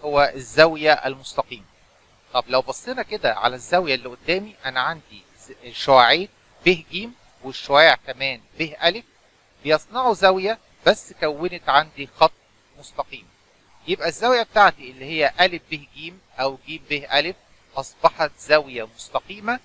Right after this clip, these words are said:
لأنها كونت قدامي خط مستقيم. طب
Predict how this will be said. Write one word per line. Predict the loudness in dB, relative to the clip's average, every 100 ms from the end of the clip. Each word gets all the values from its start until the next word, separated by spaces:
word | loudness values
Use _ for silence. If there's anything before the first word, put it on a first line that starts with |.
| _ _ -12
لأنها | -10 -6 -4 -2
كونت | -2 -4 -4 -8 -12
قدامي | -18 -4 0 0 -4 -2 2
خط | 2 _ -20 -18
مستقيم. | -14 -10 -8 -8 -10 _ _ 4
طب | 4